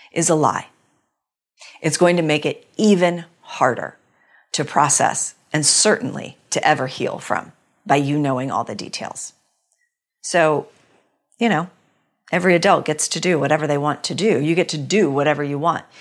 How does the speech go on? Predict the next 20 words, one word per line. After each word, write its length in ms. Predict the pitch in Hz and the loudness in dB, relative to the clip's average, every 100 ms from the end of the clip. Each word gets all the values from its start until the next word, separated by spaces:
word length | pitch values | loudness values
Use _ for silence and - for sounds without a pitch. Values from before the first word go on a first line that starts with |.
| - | -10
You 80 | 160 | 0
get 140 | 185 - | 0 0
to 100 | - - | -2 0
ask 320 | 160 117 - | 2 0 -4
question 400 | - 139 - 143 | -2 -2 -2 -4
after 200 | 143 170 | -6 -6
question 380 | - 143 - 147 | -4 -4 -4 -6
after 180 | - - | -8 -6
question. 480 | - 143 - 120 - - - - - _ | -4 -4 -6 -12 -18 -20 -20 -20 -20 _
Your 140 | 160 175 | -2 2
husband 400 | 170 - 156 151 | 2 2 0 2
gets 220 | 151 - | 0 -2
to 340 | - 143 135 | 0 2 2
either 200 | 156 143 - | 2 0 2
answer 340 | 160 196 185 | 0 0 -2
or 140 | - | -2
not 340 | 147 147 143 - | 0 0 0 -2
answer 440 | 131 143 - - _ - | -10 -10 -12 -14 _ -8
those 240 | 139 139 | -4 -4
questions. 640 | - 147 - - - - | -2 -2 -2 -4 -6 -10